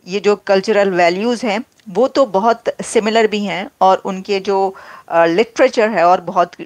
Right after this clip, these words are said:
कुछ इसमें similarities पाई जाती हैं। तो इस तरीके से वो diaspora से भी जो वहाँ पर मिले,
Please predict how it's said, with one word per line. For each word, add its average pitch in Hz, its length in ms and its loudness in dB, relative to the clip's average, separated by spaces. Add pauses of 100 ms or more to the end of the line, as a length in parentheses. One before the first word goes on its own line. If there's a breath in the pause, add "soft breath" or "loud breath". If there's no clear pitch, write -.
(140)
कुछ 202 200 -6
इसमें 202 240 -4
similarities 165 680 -2
पाई 139 200 -6
जाती 139 260 -6
हैं। 208 100 -6
तो 277 80 0
इस 302 120 0
तरीके 226 340 0
से 240 140 2
वो 220 160 2
diaspora 185 560 0
से 226 160 -4
भी 202 100 -6
जो 190 120 -2
वहाँ 180 180 -2
पर 190 140 -2
मिले, 170 260 -4